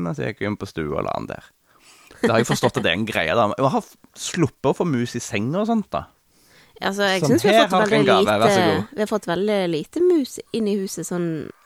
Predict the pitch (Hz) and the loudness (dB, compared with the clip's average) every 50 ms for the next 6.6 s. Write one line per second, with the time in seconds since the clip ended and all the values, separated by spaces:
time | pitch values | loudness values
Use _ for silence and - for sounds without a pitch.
0 | - - 170 165 170 - - 180 - - 160 - - - 165 - - - 143 - | -6 -4 -4 -4 -4 -6 -10 -12 -10 -12 -14 -12 -10 -10 -10 -10 -10 -10 -10 -10
1 | - 202 _ _ _ - - 196 202 196 147 120 104 127 143 147 - - - - | -10 -12 _ _ _ -4 -2 0 0 0 0 -2 -2 -4 -6 -6 -8 -12 -12 -12
2 | - - - - - - - - - - 143 147 143 135 127 127 135 123 - - | -14 -14 -14 -14 -14 -14 -16 -14 -10 -4 0 0 2 2 2 2 0 0 -2 -4
3 | - - 143 170 175 139 135 147 - - 107 101 - 117 143 160 - - - - | -2 -2 -2 -2 -2 -2 -2 -2 -2 -2 -4 -2 -2 -2 -2 -2 -2 -4 -6 -8
4 | _ _ - - - - - _ _ _ _ - - - - - - - _ _ | _ _ -14 -12 -12 -14 -20 _ _ _ _ -20 -20 -20 -20 -20 -20 -20 _ _
5 | _ _ _ _ _ _ - - - - - - - 240 247 202 165 - - - | _ _ _ _ _ _ -12 -12 -12 -12 -12 -4 0 0 0 0 -2 -6 -8 -4
6 | - 139 123 - - - - - - 135 131 - | -2 -2 -2 -2 -4 -10 -10 -8 -4 -4 -4 -4